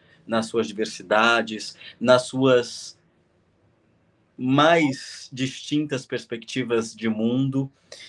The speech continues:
Então, conheçam o teatro negro brasileiro, é, deixem de beber uma cerveja para pagar um ingresso, valorize essa arte, valorize esses artistas.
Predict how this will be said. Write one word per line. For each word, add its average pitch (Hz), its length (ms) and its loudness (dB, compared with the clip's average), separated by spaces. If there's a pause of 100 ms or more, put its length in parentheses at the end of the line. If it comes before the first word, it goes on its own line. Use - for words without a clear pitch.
(100)
Então, 139 400 4
conheçam 143 800 2
o 117 100 -6
teatro 110 540 0
negro 104 380 -6
brasileiro, 101 800 0 (380)
é, 104 560 -2 (420)
deixem 143 460 2
de 131 100 0
beber 117 300 0
uma 113 160 0
cerveja 123 1040 -2 (800)
para 117 160 4
pagar 110 320 -2
um 104 80 -8
ingresso, 107 600 -4
valorize 120 720 -2
essa 113 220 -4
arte, 107 360 -4
valorize 113 580 -8
esses 110 260 -14
artistas. - 1000 -4